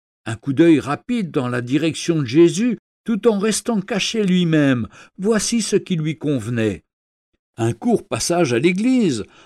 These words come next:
ou la brève écoute d'une histoire telle que celle-ci, vous suffit-elle ? Non, il faut un contact personnel avec le Sauveur,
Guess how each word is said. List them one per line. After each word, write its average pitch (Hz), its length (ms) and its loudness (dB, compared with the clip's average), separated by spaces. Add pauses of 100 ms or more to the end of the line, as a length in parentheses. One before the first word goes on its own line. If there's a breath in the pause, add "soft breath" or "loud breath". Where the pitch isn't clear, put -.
(160 soft breath)
ou 175 140 2
la 135 140 4
brève 190 440 0
écoute 185 360 2
d'une 143 200 0
histoire 220 640 -2
telle 123 280 0
que 117 120 -2
celle-ci, 262 680 0 (320)
vous 160 180 0
suffit-elle ? 240 880 -2 (320)
Non, 165 380 0 (280)
il 165 140 0
faut 247 280 -4
un 160 100 2
contact 190 680 -2
personnel 160 840 -2
avec 117 320 -2
le 123 80 0
Sauveur, 107 760 0